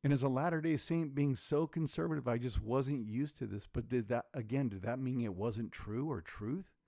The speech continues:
Well, no, not at all. It just means I wasn't used to it. It was out of my comfort zone. The question is, what is truth?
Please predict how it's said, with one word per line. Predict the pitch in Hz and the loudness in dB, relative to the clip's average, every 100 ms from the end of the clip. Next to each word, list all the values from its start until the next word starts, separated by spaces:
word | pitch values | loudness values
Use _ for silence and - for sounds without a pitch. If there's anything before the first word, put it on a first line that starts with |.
| _ _ _ | _ _ _
Well, | - 151 175 | -14 -12 -10
no, | 165 127 151 127 95 | -6 -2 -2 -2 -4
not | 101 123 | -4 -4
at | 120 | -4
all. | 123 113 - - _ _ _ _ _ _ _ _ _ | -4 -6 -8 -18 _ _ _ _ _ _ _ _ _
It | 131 | -6
just | 120 107 | -4 0
means | 127 110 | 0 2
I | 110 | -2
wasn't | 101 117 110 120 | -2 -2 -2 -4
used | 101 131 - | -2 -4 -4
to | - | -6
it. | 104 | -4
It | 104 | -6
was | 104 - | -8 -10
out | 117 123 | -6 -2
of | |
my | 123 123 | 0 -2
comfort | - - - - 101 | -4 -6 -6 -8 -8
zone. | 95 95 85 80 _ _ _ _ _ _ _ _ _ _ _ _ _ _ _ _ _ _ _ _ _ _ _ _ _ _ _ _ _ _ _ _ _ _ _ _ | -6 -4 -6 -10 _ _ _ _ _ _ _ _ _ _ _ _ _ _ _ _ _ _ _ _ _ _ _ _ _ _ _ _ _ _ _ _ _ _ _ _
The | 143 | -6
question | - 165 - | 0 0 0
is, | 175 104 | 0 0
what | 113 135 139 | 4 4 4
is | 127 131 | 2 0
truth? | - - 110 87 - | -2 -10 -8 -8 -10